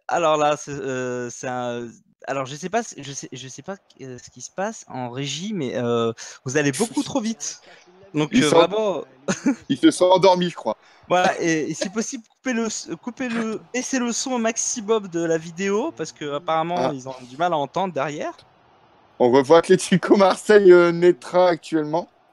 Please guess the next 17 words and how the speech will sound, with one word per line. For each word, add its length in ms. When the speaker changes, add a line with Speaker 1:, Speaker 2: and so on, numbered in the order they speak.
Speaker 1:
Voilà, 360
donc, 420
euh, 320
Speaker 2:
<laughs> 1300
Speaker 1:
je 120
pense 280
qu'il 260
a 80
dû 160
utiliser 380
directement 340
la 100
source 260
O 40
B 60
S 480
et 440